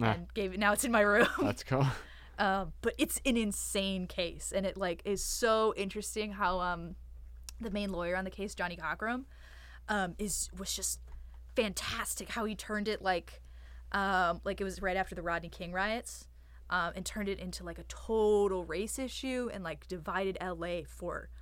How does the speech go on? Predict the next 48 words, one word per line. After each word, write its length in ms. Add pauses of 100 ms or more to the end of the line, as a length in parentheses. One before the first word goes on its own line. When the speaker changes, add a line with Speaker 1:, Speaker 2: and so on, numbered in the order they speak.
(320)
Speaker 2:
and, 180
and 160
essentially, 440
like, 180
all 180
of 60
America 540
for 180
a 80
very 520
long 340
time. 420 (300)
And 160
it 180
became, 360
like, 160
white 260
people 240
think 200
he 140 (320)
did 160
it 180
and, 140
like, 240
African 260
American 300
people 380
think 160
he's 160
innocent. 380 (680)
And 100
it 80
was, 180 (600)
it's 100
just 340
so 240
Speaker 1:
I 20
Speaker 2:
fascinating. 540
Speaker 1:
thought 100
everyone 360
agreed 300
he 80
did 220
it. 120 (680)
Speaker 2:
Well, 200
now 320
we 160
have, 360